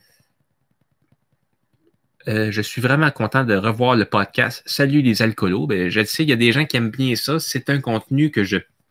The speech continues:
propose sur ma chaîne Dollar la pièce. Salut les alcoolos. C'est ma chaîne sur laquelle je mets des,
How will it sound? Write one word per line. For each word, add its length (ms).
propose 420
sur 140
ma 100
chaîne 300
Dollar 260
la 120
pièce. 420
Salut 280
les 180
alcoolos. 480
C'est 360
ma 160
chaîne 320
sur 100
laquelle 340
je 60
mets 200
des, 500